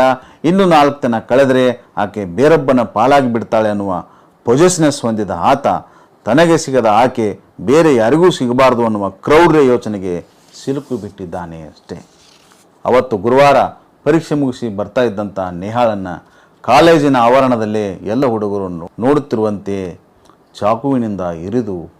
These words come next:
ಬರ್ಬರವಾಗಿ ಹತ್ಯೆ ಮಾಡಿದ್ದಾನೆ. ದುರಂತ ಅಂದರೆ, ಈ ಘಟನೆಯನ್ನು ಇತರ ವಿದ್ಯಾರ್ಥಿಗಳು ಹೌಹಾರಿ ನೋಡಿದರೆ ವಿನಃ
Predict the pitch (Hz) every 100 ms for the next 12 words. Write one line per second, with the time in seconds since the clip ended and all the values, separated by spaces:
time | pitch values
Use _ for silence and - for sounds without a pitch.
0 | 87 87 117 120 107 98 92 85 76 76
1 | - - 82 _ 143 131 82 80 - -
2 | _ _ _ _ _ 87 90 143 185 175
3 | 160 131 120 120 135 139 139 _ - 107
4 | 95 107 117 147 131 113 104 98 90 123
5 | 117 98 101 104 87 95 90 87 82 90
6 | 156 151 127 117 101 90 78 _ _ _
7 | 87 101 156 170 143 131 104 98 92 87
8 | 80